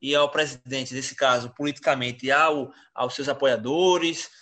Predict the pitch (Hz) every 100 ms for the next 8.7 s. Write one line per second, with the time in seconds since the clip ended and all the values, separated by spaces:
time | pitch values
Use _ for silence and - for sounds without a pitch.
0 | _ _ - 117 117 110 110 104 123 151
1 | 180 180 135 127 156 190 185 185 175 185
2 | 185 180 160 151 160 156 185 - 190 220
3 | 208 214 208 196 180 185 156 147 - 151
4 | 113 - 135 - - - _ 120 117 123
5 | 139 170 165 151 151 - 165 220 175 208
6 | 180 156 143 - 147 139 135 127 135 127
7 | 160 175 190 160 135 151 - 139 139 139
8 | - 147 147 139 135 135